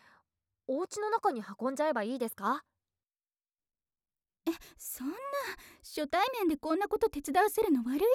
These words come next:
Speaker 2: ですよ。
Speaker 1: いいんですって。お隣さんになるんですし、仲良くしましょう。遠慮なんてしなくていいんですよ。手伝わせてください。
Speaker 2: あ、あ、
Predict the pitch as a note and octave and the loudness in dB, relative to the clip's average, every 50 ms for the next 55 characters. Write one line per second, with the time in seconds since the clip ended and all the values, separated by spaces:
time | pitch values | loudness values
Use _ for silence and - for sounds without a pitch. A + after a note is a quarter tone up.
0 | D5+ C5+ A#4 A4+ - - F4 E4+ E4 D#4 D4+ D4+ C#4+ - _ _ _ _ _ _ | 6 4 2 0 0 -2 -2 0 0 0 -2 -2 -6 -10 _ _ _ _ _ _
1 | _ _ _ _ _ - G3 G3 A#3+ E4+ A#4 D5 D5 B4 G4 E4 D#4+ D4+ C#4 - | _ _ _ _ _ -12 -10 -8 -6 -4 -4 -4 -4 -4 -4 -2 -2 -2 -2 0
2 | C#4 C#4+ - _ - A#3 A#3 A3+ G#3+ G#3 - _ _ _ _ _ _ _ _ _ | -2 -2 -4 _ -8 -8 -6 -6 -6 -8 -12 _ _ _ _ _ _ _ _ _
3 | _ - G#3 F#3 G3+ A#3 B3+ D4+ F4+ F4+ F4+ - - E4 E4+ E4 D#4 D4+ C#4+ D4+ | _ -16 -14 -10 -8 -6 -4 -2 -2 -2 0 4 4 4 4 2 2 2 2 2
4 | D4+ C4+ A3+ G#3 G#3+ G3+ - G3+ - A3 G3+ - _ - - - - A3+ A#3+ C4+ | 2 0 -4 -6 -10 -12 -12 -10 -10 -10 -12 -12 _ -20 -20 -14 -8 -6 -4 -2
5 | D#4+ - G4 C#4+ G3+ - - G3+ G3 A#3 C4 - G#4 A4+ A#4+ - - _ _ _ | 0 2 2 2 0 -2 -6 -8 -6 -4 0 4 6 6 6 4 2 _ _ _
6 | _ _ _ _ _ _ _ _ _ _ _ _ _ _ _ _ - - A3+ C4+ | _ _ _ _ _ _ _ _ _ _ _ _ _ _ _ _ -10 -6 -4 -4
7 | E4+ F4+ F#4+ F#4+ F#4+ G4 G4 D#4 D4 - - C#4 D#4+ F#4 - - - D#4+ D4 F4+ | -2 -2 0 0 2 2 2 2 0 -2 0 0 0 0 0 -2 -4 -4 -2 -2
8 | G#4 A4+ A#4 G#4+ - F4 D#4 C#4 A#3 G3+ _ _ _ _ _ _ _ _ _ _ | 0 0 0 0 0 0 0 0 0 -2 _ _ _ _ _ _ _ _ _ _
9 | _ _ - A3 G#3 - G3+ G3 A#3+ C4 D#4+ E4 F#4+ - - - - G3+ A3 A3 | _ _ -12 -10 -10 -2 2 4 6 6 6 4 2 0 -4 -4 -4 -6 -4 0
10 | - C#4+ D#4+ E4 C#4 - _ _ _ _ _ _ _ _ _ _ _ _ _ _ | 2 4 4 2 2 -2 _ _ _ _ _ _ _ _ _ _ _ _ _ _
11 | - - D4+ D4+ E4 - - - - - - - - _ _ _ _ - - - | -6 -4 -4 -4 -4 -6 -14 -16 -18 -20 -20 -20 -20 _ _ _ _ -20 -20 -20
12 | - - - - - - _ _ _ _ _ _ _ _ _ _ _ _ _ _ | -20 -20 -20 -20 -20 -20 _ _ _ _ _ _ _ _ _ _ _ _ _ _
13 | - | -8